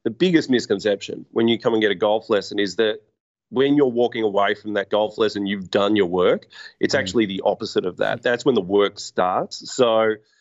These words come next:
Speaker 1: you're, when you come and get a lesson from me, like, I'm incredibly content heavy. Like, I use Skillest all day to literally record everything I'm saying to them effectively. So, you know, I use the analytical tools and I draw all over it and I bring in, you know, model,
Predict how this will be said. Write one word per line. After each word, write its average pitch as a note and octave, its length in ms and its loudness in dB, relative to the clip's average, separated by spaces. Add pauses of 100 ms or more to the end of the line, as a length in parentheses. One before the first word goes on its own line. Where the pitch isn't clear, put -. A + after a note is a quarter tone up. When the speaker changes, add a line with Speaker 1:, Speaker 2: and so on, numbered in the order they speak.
(140)
Speaker 1:
you're, C#3 460 2
when D3+ 200 0
you E3 80 4
come C#3+ 220 0
and B2 80 2
get A#2 120 2
a G#2 60 4
lesson G#2+ 300 -2
from G#2 240 -2
me, F#2+ 240 2
like, F#2+ 300 0
I'm G#2 260 0
incredibly G#2 760 -2
content F#2+ 380 -2
heavy. F#2 140 -2
Like, F#2+ 180 2
I G#2 60 4
use G2 260 0
Skillest G2 360 0
all F#2+ 160 2
day F#2 300 2 (340)
to A2+ 80 2
literally C3+ 600 2
record G#2+ 560 2 (500)
everything C3 360 2
I'm G2 160 0
saying A2 340 0
to C3 80 0
them B2+ 160 0
effectively. B2+ 600 0
So, G#2 300 0
you G#2 200 0
know, F#2 140 2
I F2+ 40 0
use F#2+ 220 -4
the F#2+ 100 0
analytical G#2 480 2
tools A2 360 -4
and F#2+ 80 0
I F#2 60 4
draw G2+ 400 2
all F#2+ 120 2
over G#2 380 2
it G#2 100 0
and G2+ 80 -8
I F2+ 100 0
bring G#2 280 0
in, G2 180 0 (300)
you G#2+ 80 -2
know, G2 140 0
model, G#2 440 0